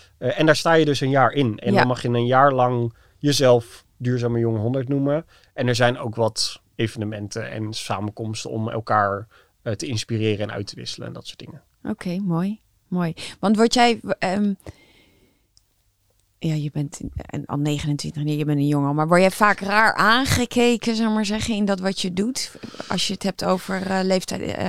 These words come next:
Speaker 2: kijk naar leeftijdsgenoten.
Speaker 1: Ehm, nou, misschien niet zo sne-, zeer raar aangekeken, maar wel als je het hebt over de switch die ik heb gemaakt, vinden mensen me erg jong.
Speaker 2: Ja.
Speaker 1: Dat is van, ja, maar hoe kan je dan,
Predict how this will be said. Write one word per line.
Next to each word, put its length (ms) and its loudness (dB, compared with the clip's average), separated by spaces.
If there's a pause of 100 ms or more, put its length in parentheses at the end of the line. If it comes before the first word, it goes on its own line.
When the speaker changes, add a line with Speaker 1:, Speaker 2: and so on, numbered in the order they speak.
(140)
Speaker 2:
kijk 200 -2
naar 120 0
leeftijdsgenoten. 920 -2 (580)
Speaker 1:
Ehm, 480 4
nou, 180 6
misschien 280 2
niet 180 0
zo 120 -2
sne-, 520 2
zeer 520 2
raar 340 4
aangekeken, 680 2
maar 160 2
wel 320 4
als 160 -2
je 80 -2
het 100 0
hebt 200 -2
over 240 -4
de 60 -2
switch 300 0
die 100 0
ik 60 -2
heb 160 -6
gemaakt, 600 -2
vinden 220 0
mensen 280 2
me 80 -4
erg 180 -6
jong. 380 2 (340)
Speaker 2:
Ja. 200 0
Speaker 1:
Dat 160 -2
is 160 -2
van, 120 0
ja, 160 4
maar 140 2
hoe 120 0
kan 160 2
je 120 4
dan, 280 2